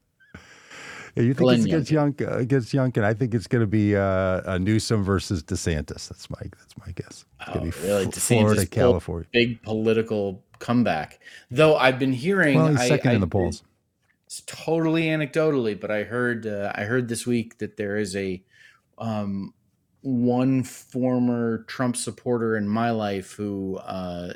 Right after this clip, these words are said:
Speaker 2: is now a big fan of Nikki Haley. So
Speaker 1: Sure.
Speaker 2: we'll see.
Speaker 1: Yeah.
Speaker 2: Yeah.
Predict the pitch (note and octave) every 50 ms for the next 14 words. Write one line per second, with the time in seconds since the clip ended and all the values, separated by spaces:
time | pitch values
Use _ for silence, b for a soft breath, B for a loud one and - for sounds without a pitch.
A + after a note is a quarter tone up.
0 | - - G2+ F#2+ E2 F#2 G#2 G2 F#2+ F#2+ G2 F2+ F#2+ F#2+ - - - F#2+ F2+ F2
1 | F2+ F2 - F#2 F2+ - - F#2 F2 F2 E2+ E2+ E2 D2+ A#1+ - - _ _ _
2 | _ _ _ _ _ _ _ _ _ _ _ _ _ _ _ _ _ _ - -
3 | - - - - B2 E3 F#3+ F#3+ D3+ A#2+ - - - - _ b b b b b
4 | b b b - C#3+ D#3+ D3+ G2+ - -